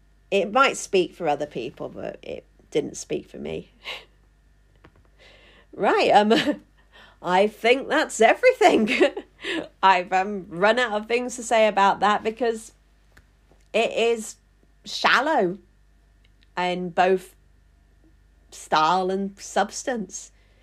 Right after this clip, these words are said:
And, um, I hope that similar shows that I watch, like, um, Erased is meant to be, um, another one about, um, changing the past, that they're gonna have a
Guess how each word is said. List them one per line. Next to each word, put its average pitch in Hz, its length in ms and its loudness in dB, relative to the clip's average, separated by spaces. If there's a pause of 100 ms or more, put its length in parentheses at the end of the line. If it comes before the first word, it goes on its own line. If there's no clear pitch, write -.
(580)
And, 180 340 -6
um, 175 400 -4 (1300)
I 180 140 2
hope 190 340 0
that 180 320 -2 (560)
similar 220 520 -2
shows 170 480 -4
that - 120 -4
I 165 120 -4
watch, 165 680 -6 (1120)
like, 180 220 -4
um, 170 160 -6
Erased 185 800 0 (480)
is 170 180 -8
meant 175 220 -6
to 190 80 -14
be, 170 260 -4
um, 165 280 -6
another 175 380 -2
one 170 260 -4
about, 165 440 -6
um, 165 340 -10
changing 165 760 -8 (500)
the 170 100 -10
past, 170 640 -8 (600)
that - 220 -2 (100)
they're 165 240 -6
gonna 175 180 -6
have 170 160 -10
a 165 80 -12